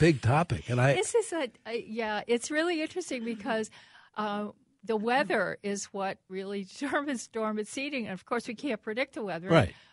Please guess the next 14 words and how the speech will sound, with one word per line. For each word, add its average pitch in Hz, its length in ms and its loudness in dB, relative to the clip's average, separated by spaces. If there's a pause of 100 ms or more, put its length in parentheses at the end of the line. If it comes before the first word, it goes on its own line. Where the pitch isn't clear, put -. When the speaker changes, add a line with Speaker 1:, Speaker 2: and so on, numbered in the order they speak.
Speaker 2:
A 226 60 -6
couple 330 220 0
of 262 60 2
weeks 262 280 -8
ago, 220 180 -4
I 196 160 0
was 202 180 -6
on, 208 160 -4
I 196 120 -4
said, 220 200 -2
"Oh, 247 80 4
this 311 240 2
is 285 100 -6
it. 214 220 2